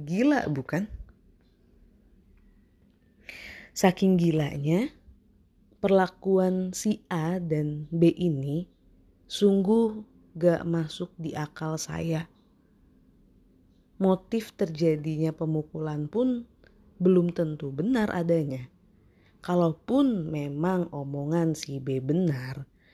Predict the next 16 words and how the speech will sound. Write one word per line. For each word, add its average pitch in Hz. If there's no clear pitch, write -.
kalau 151
dia 175
mendapatkan 139
perlakuan 139
yang 139
tidak 147
senonoh 151
dari 143
si -
anak 143
laki-laki 147
itu, 139
kenapa 214
harus 208
melalui 180
kekerasan? 190